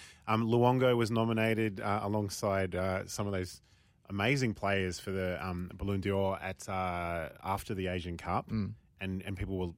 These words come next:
Speaker 1: laughing at it because he's a guy playing for Swindon Town or wherever he was at the time.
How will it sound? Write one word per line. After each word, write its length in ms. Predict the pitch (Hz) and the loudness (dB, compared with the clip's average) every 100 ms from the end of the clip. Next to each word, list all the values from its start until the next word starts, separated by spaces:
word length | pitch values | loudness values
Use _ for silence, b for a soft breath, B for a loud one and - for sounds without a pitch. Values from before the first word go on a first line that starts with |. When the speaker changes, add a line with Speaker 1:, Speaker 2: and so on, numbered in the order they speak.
| 90 | -8
Speaker 1:
laughing 380 | 87 104 - 104 | -2 0 0 -2
at 80 | 78 | -4
it 60 | - | -6
because 220 | - 90 | -6 -6
he's 140 | 92 90 | -4 -4
a 40 | |
guy 220 | 90 90 | -2 -2
playing 340 | 87 90 90 85 | -4 -6 -6 -8
for 140 | 87 76 | -10 -12
Swindon 420 | - - 95 95 | -8 -4 -2 -4
Town 180 | 90 87 | -6 -6
or 40 | 87 | -4
wherever 160 | 87 | -2
he 60 | 87 | -2
was 180 | 90 87 | -2 -2
at 80 | |
the 60 | - | -4
time. 360 | - 104 92 | -4 -2 -2